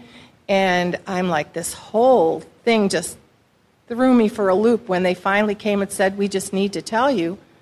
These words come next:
that we're more than just friends. We're moving in together, and we'd like to get married, and if you have any questions."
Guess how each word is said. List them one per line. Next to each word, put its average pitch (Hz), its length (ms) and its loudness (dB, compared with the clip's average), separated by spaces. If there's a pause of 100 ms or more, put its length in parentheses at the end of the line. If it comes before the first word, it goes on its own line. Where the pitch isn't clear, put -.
(380)
that 170 260 2 (420)
we're 208 180 2
more 202 240 4
than 180 200 0
just 170 260 -4
friends. 208 480 -2
We're 185 260 -2 (300)
moving 196 340 0
in 196 140 2
together, 185 600 0
and 165 160 -4
we'd 160 180 -8
like 175 240 0
to 202 80 -8
get 185 180 -2
married, 185 400 -2
and 151 140 -4
if 151 140 -12
you 160 80 -10
have 165 200 -4
any 180 200 -4
questions." 185 600 -6